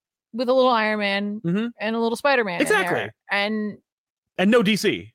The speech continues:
Speaker 1: there's nothing <laughs> wrong. No, it's still D C. It's their thing,
Speaker 2: Oh,
Speaker 1: right?
Speaker 2: yeah, no,
Speaker 1: But
Speaker 2: but I'm
Speaker 1: there's
Speaker 2: just saying, like, it doesn't feel like any other D C
Speaker 1: But you know what?
Speaker 2: movie.
Speaker 1: There's nothing necessarily wrong with that. You
Speaker 2: Nope.
Speaker 1: know, like, it, it's okay for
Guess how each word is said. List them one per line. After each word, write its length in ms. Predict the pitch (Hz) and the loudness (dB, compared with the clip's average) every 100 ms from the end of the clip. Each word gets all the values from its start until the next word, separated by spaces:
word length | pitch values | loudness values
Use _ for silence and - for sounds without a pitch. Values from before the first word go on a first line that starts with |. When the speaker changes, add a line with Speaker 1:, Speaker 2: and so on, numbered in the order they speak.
| - | -2
Speaker 1:
there's 180 | 302 349 | -2 0
nothing 500 | 370 381 339 302 240 - | 0 0 -2 -6 -10 -14
<laughs> 140 | 208 | -4
wrong. 300 | 226 254 285 440 523 | 0 0 2 2 4
No, 220 | 359 403 | 6 4
it's 140 | 415 - | 2 0
still 220 | 508 508 | 0 2
D 100 | 381 | 2
C. 200 | 320 269 | -2 -4
It's 160 | 277 - | -8 -4
their 180 | 269 302 | -4 -2
thing, 320 | 277 226 262 254 | 0 0 0 2
Speaker 2:
Oh, 40 | |
Speaker 1:
right? 100 | 285 | 2
Speaker 2:
yeah, 120 | 285 | 2
no, 280 | 269 262 156 | 2 2 2
Speaker 1:
But 80 | 180 | 4
Speaker 2:
but 80 | 190 | 4
I'm 60 | |
Speaker 1:
there's 60 | 202 | 2
Speaker 2:
just 100 | 185 | 0
saying, 200 | 208 165 | 0 2
like, 100 | 156 | 2
it 40 | |
doesn't 160 | 175 175 | 0 0
feel 100 | 170 | 0
like 100 | 151 | 0
any 140 | 156 147 | 0 0
other 120 | 131 | -2
D 120 | 135 | -4
C 120 | - | -4
Speaker 1:
But 60 | 120 | -4
you 60 | |
know 60 | 370 | -2
what? 60 | 370 | -2
Speaker 2:
movie. 100 | 339 | -4
Speaker 1:
There's 100 | 302 | -4
nothing 460 | 311 320 285 254 | -6 -6 -8 -8
necessarily 440 | 233 214 214 226 202 | -8 -8 -8 -8 -6
wrong 320 | 170 160 160 | -6 -8 -8
with 180 | 156 - | -10 -14
that. 300 | 123 143 - _ _ - 202 _ - | -14 -14 -18 _ _ -20 -20 _ -6
You 120 | 220 | -2
Speaker 2:
Nope. 80 | 226 | 0
Speaker 1:
know, 160 | 247 247 | 0 0
like, 200 | 240 233 | 0 -2
it, 120 | 240 | -6
it's 140 | 233 | -8
okay 580 | 311 277 - 269 269 254 | -8 -8 -4 -2 -2 -6
for 720 | 226 240 220 226 226 220 208 | -4 -2 0 2 2 2 0